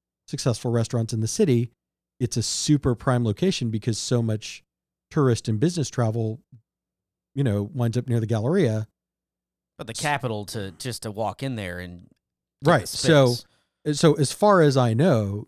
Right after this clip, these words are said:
Speaker 1: you know, that space is still available. And usually it would be, like, some big national steakhousey kind of juggernaut,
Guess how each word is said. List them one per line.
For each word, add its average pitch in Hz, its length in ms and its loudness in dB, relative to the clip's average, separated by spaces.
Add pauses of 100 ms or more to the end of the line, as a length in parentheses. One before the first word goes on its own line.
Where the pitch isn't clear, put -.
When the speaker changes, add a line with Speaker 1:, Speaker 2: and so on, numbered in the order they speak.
Speaker 1:
you 131 60 -6
know, 104 160 -4
that 117 260 -6
space 113 500 -4
is 104 80 -6
still 107 480 -6
available. 107 680 -4 (640)
And 110 580 -4 (380)
usually 123 420 2
it 113 100 -2
would 120 140 -2
be, 117 120 0
like, 110 240 -2
some 123 480 -2
big 123 320 2
national 107 920 -6 (800)
steakhousey 110 1300 -2
kind 113 260 -4
of 104 480 -14
juggernaut, 120 640 -8